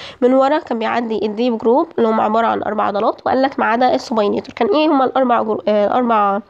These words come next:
عضلات؟ هما ال abductor pollicis longus، ال abductor pollicis longus، وادي ال extensor pollicis، آه، longus، و، آه، extensor pulsus longus و brevis و indicis.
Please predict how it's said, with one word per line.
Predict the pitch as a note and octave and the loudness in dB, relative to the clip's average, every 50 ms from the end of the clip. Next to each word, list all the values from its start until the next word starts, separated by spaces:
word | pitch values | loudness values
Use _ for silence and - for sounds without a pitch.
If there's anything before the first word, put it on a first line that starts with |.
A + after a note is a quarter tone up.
| _ - - - - - - - | _ -20 -18 -18 -18 -14 -6 -4
عضلات؟ | - G3+ G3+ G#3 G#3+ A#3+ - - - - - - - - | -2 0 0 2 2 0 0 -2 -6 -12 -20 -20 -8 -2
هما | - C4+ C4+ C4+ C4 C4+ C4+ | 0 0 2 2 2 2 2
ال | - - A#3 A3+ - - C4+ | 2 2 0 0 0 0 -2
abductor | A3 - B3 B3+ B3+ C4 - - B3 G#3 F#3+ F3+ - - A3+ | -4 -2 -2 -4 -4 -4 -6 -8 -8 -6 -6 -8 -8 -6 -2
pollicis | A#3 A#3+ B3+ B3+ - A#3+ A3+ | 0 0 0 -2 -2 -4 -2
longus، | A#3 B3 C4 C#4+ D#4+ G#4+ - - - _ - - - - _ _ - - | 0 0 0 0 -2 -4 -6 -8 -14 _ -20 -20 -20 -20 _ _ -4 -2
ال | - A#3+ A3+ - | 0 0 2 2
abductor | - A3 A#3 A#3+ B3 A#3+ - - G#3+ | 0 -2 -2 -2 -4 -6 -4 -6 -6
pollicis | G3 G3+ A3+ A#3 A#3+ B3+ C#4 A3+ | -6 -4 -4 -4 -4 -4 -2 -2
longus، | A#3+ B3 C#4 D4+ E4+ E4+ - | 0 2 2 2 0 0 0
وادي | B3+ A#3+ A#3+ A3+ G#3+ G#3 - G#3 | 0 0 2 0 0 -2 0 0
ال | G#3+ - - | 0 -2 -2
extensor | - - - - C4 B3+ - - G#3 G3 F#3+ A#3 | -6 -6 -2 -2 -2 0 -2 -2 -4 -2 0 0
pollicis، | B3 B3 A#3+ A#3+ - G3+ G3 - - - - - - - - | 0 2 0 0 -2 -6 -8 -10 -14 -20 -20 -20 -20 -4 -2
آه، | A3 G#3+ G#3 G3+ | 0 2 2 2
longus، | G#3+ A#3 C4 C#4 C#4+ F4 - - - - _ _ _ _ _ _ _ _ _ _ _ _ _ _ _ _ _ - - A#3 | 2 2 2 2 0 0 -2 -4 -10 -20 _ _ _ _ _ _ _ _ _ _ _ _ _ _ _ _ _ -12 -4 -2
و، | A#3+ B3+ B3+ C4 B3 - - - | 0 0 2 0 0 -2 -2 -2
آه، | - G#3+ G#3+ G#3 G#3+ - - | 0 0 0 0 0 -2 -4
extensor | - - - B3+ C4 - C4 A#3 A3+ | -6 -4 -4 -4 -2 0 0 0 0
pulsus | B3 B3 - A#3+ - | 0 0 -2 -4 -4
longus | B3+ A#3+ A#3 A3+ G#3+ G3+ - - - - - - - - | -2 -2 -2 -2 -2 -4 -6 -8 -14 -20 -20 -16 -8 -2
و | A#3+ C4 C4 C4 A#3+ A3 - - - - G#3+ | 0 2 2 2 2 2 0 -2 -4 -4 -2
brevis | A#3 B3 C#4 D4 D#4+ F#4+ F4+ - | 0 2 2 2 0 0 0 0
و | C4+ C4 | 0 0
indicis. | B3+ - A3 G3+ F#3+ F3 - - - - | 0 0 -2 -2 -4 -6 -6 -8 -10 -12